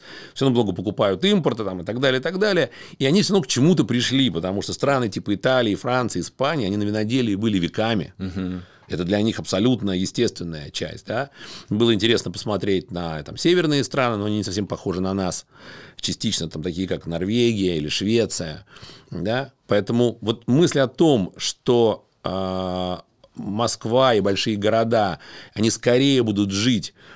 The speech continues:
Speaker 1: по некой европейской, а, модели человеческой жизни – да, вот, а, она, она нам давала еще, а, уверенность в том, что это как бы интересная история. Мы никогда не ставили, скажу честно, перед собой денег заработать миллиард долларов.
Speaker 2: Мгм.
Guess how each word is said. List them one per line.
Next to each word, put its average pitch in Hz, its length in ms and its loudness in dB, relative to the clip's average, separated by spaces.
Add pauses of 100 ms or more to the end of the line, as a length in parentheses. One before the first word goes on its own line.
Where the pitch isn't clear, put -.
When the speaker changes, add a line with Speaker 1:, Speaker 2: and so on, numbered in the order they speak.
(220)
Speaker 1:
по 123 320 4
некой 104 300 -2
европейской, 107 920 0 (460)
а, 85 520 -4
модели 113 420 2
человеческой 113 520 0
жизни – 135 540 2 (240)
да, 156 280 0
вот, 98 200 -4
а, 101 220 -4
она, 113 240 -2
она 139 320 2
нам 117 180 0
давала 113 360 2
еще, 85 560 -4
а, 76 160 -10
уверенность 101 460 -2
в - 20 -20
том, 170 160 -2
что - 100 -2
это 104 240 -4 (320)
как 92 160 -4
бы 98 80 0
интересная 113 380 0
история. 87 360 -6 (420)
Мы 139 140 4
никогда 202 340 4
не 175 100 2
ставили, 127 300 2
скажу 101 240 -2
честно, 160 380 0
перед 90 160 -4
собой 95 260 -2
денег 117 260 0
заработать 90 380 -2
миллиард 85 280 -2
долларов. 73 300 -8 (160)
Speaker 2:
Мгм. 92 340 -8